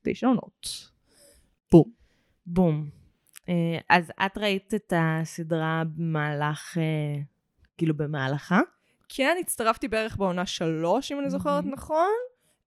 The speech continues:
Speaker 1: אה, והייתי very cult viewer, כאילו
Speaker 2: מהמם.
Speaker 1: מאוד הייתי כזה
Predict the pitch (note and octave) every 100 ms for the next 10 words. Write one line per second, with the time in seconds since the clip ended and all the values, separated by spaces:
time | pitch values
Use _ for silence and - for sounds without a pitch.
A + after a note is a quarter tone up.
0 | - G3 G3 G3 E3+ G#3+ A#3 F3 E3+ D#3+
1 | G3 - A#3+ A#3+ - - - - _ _
2 | G3+ A3+ B3 C#4+ D#4 E4+ _ _ _ _
3 | _ - G3 G3+ E3 - G3+ F#3+ G3 F3
4 | - F3 E3 C3+ C3